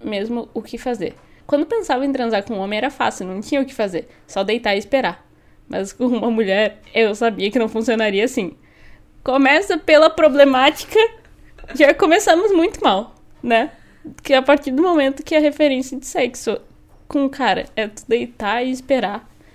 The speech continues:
meu, que horror. Eu acho bizarro dos dois lados, porque eu ia achar péssimo se eu fosse o cara e eu tivesse transando com alguém que tá só deitado esperando. Tá tudo errado. Ó, olha, eu acho que se o mundo lésbico tem muita coisa pra resolver dentro dele, o mundo hétero, ele é o,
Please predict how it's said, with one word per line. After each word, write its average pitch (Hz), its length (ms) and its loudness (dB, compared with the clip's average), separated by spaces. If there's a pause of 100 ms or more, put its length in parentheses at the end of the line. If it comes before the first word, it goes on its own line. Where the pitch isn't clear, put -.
(180)
meu, 226 320 0 (680)
que 247 100 0
horror. 208 300 0 (720)
Eu 220 120 2
acho 294 140 0
bizarro 294 360 2
dos 294 140 -2
dois 226 200 2
lados, 262 320 2
porque 247 240 -4
eu 214 80 2
ia 226 160 2
achar 247 380 -2 (120)
péssimo 277 380 2
se 269 120 0
eu 240 60 4
fosse 269 260 -2
o - 20 -8
cara 240 320 0
e 254 140 0
eu 254 120 2
tivesse 254 360 -4
transando 262 300 0
com 320 60 -2
alguém 262 180 0
que 262 60 -4
tá 311 100 2
só 285 120 -2
deitado 269 380 -2
esperando. 262 600 2 (500)
Tá 254 140 -6
tudo 226 180 -6
errado. 226 400 -2
Ó, 185 200 -2 (100)
olha, 202 180 -2
eu 196 60 2
acho 196 180 -2
que 208 280 -4 (180)
se - 260 -4
o 262 60 0
mundo 254 320 0
lésbico 262 460 0
tem 254 180 -4
muita 226 240 -4
coisa 254 240 -2
pra 247 120 -2
resolver 233 420 -2
dentro 202 260 -6
dele, 214 300 0
o - 20 2
mundo 220 320 -2
hétero, 226 580 0
ele 220 300 2
é 208 100 4
o, 247 400 0